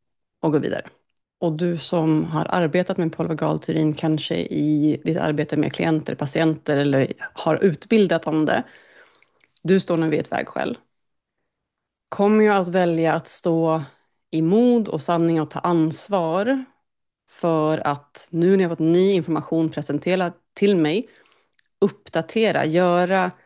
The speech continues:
det som är i tjänst för mina patienter och klienter och säga: "Jag har jobbat med polyvagalteorin, jag har tyckt att den har låtit logisk, jag har resonerat med den, jag har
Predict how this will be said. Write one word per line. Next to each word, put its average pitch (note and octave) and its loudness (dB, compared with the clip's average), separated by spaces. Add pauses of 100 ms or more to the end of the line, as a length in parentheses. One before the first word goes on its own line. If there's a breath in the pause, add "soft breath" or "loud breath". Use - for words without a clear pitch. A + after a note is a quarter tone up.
(440 soft breath)
det F3 2
som - -4
är D3+ -2
i D#3 0
tjänst F3+ -2
för D3 0
mina D#3 -2
patienter - -6
och - -8
klienter - -2 (580 soft breath)
och E3+ 0
säga: D#3 2 (1500)
"Jag E3+ 0
har F3 0
jobbat E3+ 0
med - -6
polyvagalteorin, D#3+ 0
jag D#3+ 2
har D3+ 0 (360)
tyckt E3 -4
att C#3+ -6
den D3+ -2
har C#3+ 0
låtit - -8
logisk, G3+ 2
jag D#3 -2
har D#3+ -4
resonerat F3 0
med F3+ -2
den, E3+ 2
jag D#3+ -2
har D3 -2